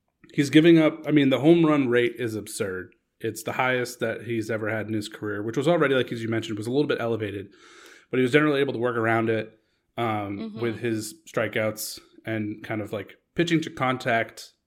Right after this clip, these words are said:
Speaker 1: um, in, in a sense. But he, it's weird because, like, his spray chart, I guess, if you, if you kind of
Speaker 2: Mm-hmm.
Speaker 1: look at that, is, like, he's just getting squared up like crazy. Like, his,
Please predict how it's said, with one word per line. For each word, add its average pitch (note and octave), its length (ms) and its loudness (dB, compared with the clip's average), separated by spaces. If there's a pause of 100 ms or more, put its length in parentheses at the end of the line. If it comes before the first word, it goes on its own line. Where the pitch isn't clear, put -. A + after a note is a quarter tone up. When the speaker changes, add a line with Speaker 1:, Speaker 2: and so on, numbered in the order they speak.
(180)
Speaker 1:
um, A2 520 -4 (760)
in, A#2+ 320 -2
in B2 80 -4
a A2 80 -4
sense. G2+ 500 -10 (880)
But C#3 400 2
he, D3+ 440 0
it's D3+ 160 -2
weird D#3+ 320 6
because, D3 460 -2
like, B2+ 160 -6
his C3 520 -4
spray C3+ 300 -2
chart, G3 480 -2 (300)
I D3 60 0
guess, E3 300 -2
if B2 100 -8
you, C3 240 -2
if B2+ 140 -8
you A#2+ 60 -10
kind B2+ 240 0
of A2+ 120 -4
Speaker 2:
Mm-hmm. B2 100 -10
Speaker 1:
look B2 140 -6
at C3 80 -8
that, C#3+ 260 -2
is, A#2+ 300 -4
like, A2 280 -6 (920)
he's E3+ 220 4
just G#3+ 160 0
getting F#3 220 6
squared C#3 580 0
up C3 300 -2 (440)
like A#2 180 -4
crazy. G2+ 540 -2 (480)
Like, B2 240 0
his, C3+ 640 -2